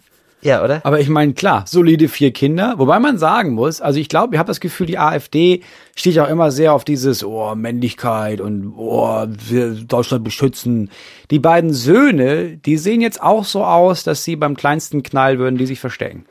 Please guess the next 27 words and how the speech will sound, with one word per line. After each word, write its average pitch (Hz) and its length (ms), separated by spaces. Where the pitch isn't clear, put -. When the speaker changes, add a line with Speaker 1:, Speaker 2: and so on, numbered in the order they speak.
Speaker 1:
Ja. 104 120
Speaker 2:
Also 147 120
es 151 60
ist - 80
gar 190 160
nicht 214 120
gemünzt 196 400
auf, 160 280
oh, 151 240
wir 143 100
sind 135 160
stark 165 400
für 156 120
Deutschland 160 400
oder 147 100
sowas, 143 280
sondern 147 140
es 135 60
ist 143 80
einfach 196 340
nur, 170 200
guck 190 140
mal, 127 160
wir 175 120
sind 196 100
eine 190 100
Familie, 202 640